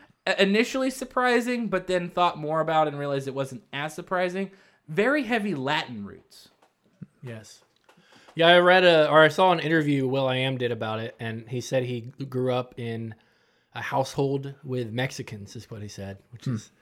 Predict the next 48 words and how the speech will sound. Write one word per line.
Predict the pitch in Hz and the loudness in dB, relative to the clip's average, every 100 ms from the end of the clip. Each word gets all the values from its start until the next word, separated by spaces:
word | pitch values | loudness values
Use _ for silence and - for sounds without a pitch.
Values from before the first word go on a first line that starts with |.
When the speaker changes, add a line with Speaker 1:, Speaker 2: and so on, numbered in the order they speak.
| _ _ _ | _ _ _
Speaker 2:
interesting. | 117 107 101 117 117 - | -20 -18 -16 -16 -16 -18
Speaker 1:
Okay. | 127 117 113 139 | -12 -10 -6 -4
Speaker 2:
And, | 139 135 123 123 | -2 0 -2 -4
uh, | 120 113 | -4 -4
that | 117 113 | -8 -6
he | 131 123 120 | -6 -2 -4
was, | 117 - - _ - | -6 -10 -18 _ 2
ev-, | 151 151 | 2 4
he | 170 | 2
said | 170 170 | 4 4
everybody | - 175 208 190 185 180 | 4 4 4 4 6 6
is | 156 | 4
influenced | 165 151 156 151 143 | -2 -4 -4 -4 -4
now | 151 143 | -4 -2
by | 139 139 135 135 _ | -2 -2 -2 -4 _
his | 151 135 135 | -6 -6 -4
Latin | 131 135 135 | 0 0 -2
music, | 135 131 135 131 - | -4 0 0 -2 -4
and | 120 120 | -10 -8
I | 113 113 | -8 -8
am | 107 104 | -8 -10
too, | - 110 107 - | -12 -18 -18 -6
Speaker 1:
Yeah. | 302 107 | -4 -4
Speaker 2:
basically. | 101 - _ | -8 -20 _
Speaker 1:
I | 196 | -2
mean, | 214 | 0
it's | 233 262 | 0 0
important. | 294 - 190 262 196 - _ | -2 2 2 2 -2 -10 _
Like, | 156 139 135 | 0 0 -4
you | 165 | -4
have | 175 208 | -2 0
to | 208 | 0
admit | 165 160 165 | -2 -2 -4
that, | 165 143 | -4 -4
like, | 131 127 127 | -4 -6 -10
Latin | 135 151 160 170 165 160 135 127 | -4 -2 -2 -6 -8 -8 -12 -10
beats | 175 202 202 - | -8 -6 -8 -14
and | 160 135 | -12 -8
Latin | 139 165 160 147 | -2 -2 -2 -10
hip | - 202 - | -8 -6 -6
hop | 123 - 131 | -8 -8 -10
are | 131 | -8
becoming | 131 - 143 127 | -8 -8 -6 -6
more | 123 135 | -6 -6
popular | 147 135 131 120 113 | -6 -6 -8 -10 -10
in | 107 | -10
the | 104 | -8
mainstream, | 135 196 196 - 101 104 | -4 -4 -6 -10 -12 -12